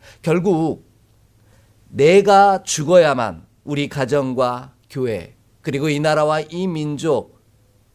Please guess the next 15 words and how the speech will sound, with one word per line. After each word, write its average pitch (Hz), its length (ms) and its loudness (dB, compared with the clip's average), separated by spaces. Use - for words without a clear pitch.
내 143 120 2
곁에 151 300 -2
있는 127 460 -4
사랑하는 180 600 -4
이들이 131 480 -6
살아난다라는 127 1900 -10
것입니다. 123 480 -12
우리의 196 220 6
헌신과 196 440 4
섬김, 156 640 -4
그리고 131 280 -6
낮아짐과 123 920 -4
십자가를 - 760 -2
지는 131 380 -4
일이 95 320 -8